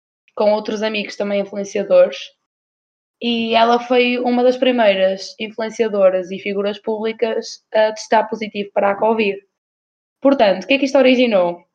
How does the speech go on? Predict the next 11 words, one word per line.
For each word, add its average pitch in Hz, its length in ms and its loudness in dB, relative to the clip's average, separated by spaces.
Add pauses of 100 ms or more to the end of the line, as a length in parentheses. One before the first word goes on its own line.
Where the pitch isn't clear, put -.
Que 208 80 -12
várias 254 380 4
marcas 202 500 -4
com 208 180 -12
que 214 60 -2
ela 196 180 2
tem 202 140 -6
contrato 208 680 -2
quebrassem 240 640 0
o 247 100 -2
contrato. 254 520 -2